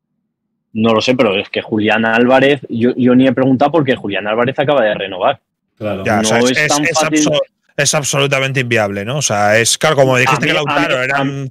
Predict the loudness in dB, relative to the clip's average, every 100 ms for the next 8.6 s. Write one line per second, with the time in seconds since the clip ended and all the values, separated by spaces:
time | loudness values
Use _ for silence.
0 | -4 -4 -2 -2 0 -2 -4 -4 -4 -4
1 | -6 -6 -2 0 2 0 -4 _ _ 2
2 | 2 4 2 4 2 2 2 4 2 -4
3 | -6 -8 _ -2 0 0 -2 -6 -6 -6
4 | -4 -4 -4 -6 -8 -6 -6 -8 _ _
5 | _ -4 -2 -4 -4 -8 _ _ _ -2
6 | 2 2 0 0 -2 -2 -4 -2 -4 -6
7 | -6 -6 -4 -2 0 -2 -6 -8 -6 -2
8 | 0 0 0 -2 -2